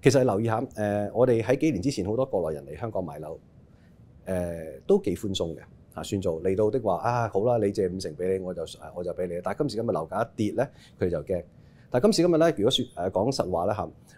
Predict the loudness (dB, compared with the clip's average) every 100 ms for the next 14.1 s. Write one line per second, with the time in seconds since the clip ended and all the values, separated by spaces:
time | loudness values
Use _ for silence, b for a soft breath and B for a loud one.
0 | b 4 4 2 0 0 0 0 0 0
1 | -2 -4 -6 -4 -4 -2 -4 -4 -6 -10
2 | -18 -20 -20 -20 -20 -20 -20 -20 -8 0
3 | 2 4 4 2 0 0 0 -2 -2 -6
4 | -4 -4 -2 -4 -4 -2 -2 -2 -2 -4
5 | -4 -6 -12 -20 -20 -20 -20 -14 -6 -4
6 | -2 -2 0 0 2 0 -2 -4 -6 -6
7 | -4 -2 -2 -6 -8 -4 -2 -2 -6 -8
8 | -8 -8 -6 -6 -10 b b b b 4
9 | 6 6 6 4 2 2 -2 -2 0 0
10 | -2 -4 -4 -2 -4 -6 -10 -16 -20 -20
11 | -20 -20 -4 2 6 6 6 6 4 2
12 | 0 0 0 2 2 2 0 0 -2 -6
13 | -6 -4 -4 -6 -8 -4 -4 -4 -6 -10